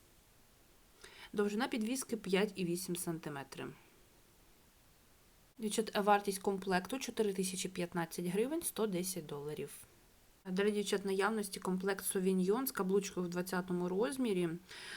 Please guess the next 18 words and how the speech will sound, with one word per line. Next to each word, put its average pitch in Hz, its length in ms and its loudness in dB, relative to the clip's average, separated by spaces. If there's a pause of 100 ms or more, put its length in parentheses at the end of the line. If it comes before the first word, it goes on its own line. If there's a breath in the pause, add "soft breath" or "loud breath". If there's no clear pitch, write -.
(140 loud breath)
А 180 100 2
ще 233 220 2
існують 208 360 4
сережки, 196 800 2 (100)
такі 185 320 0
вони 170 240 2
акуратні 180 640 0
досить, 254 560 -2 (120)
можу 220 340 -2
прислати 202 560 -2
вам 190 120 -2
фото, 185 260 -4
кого 185 240 -2
цікавить, 185 500 -4 (260 loud breath)
але 208 160 4
вони 202 220 2
під 190 220 -2
замовлення. 143 880 -4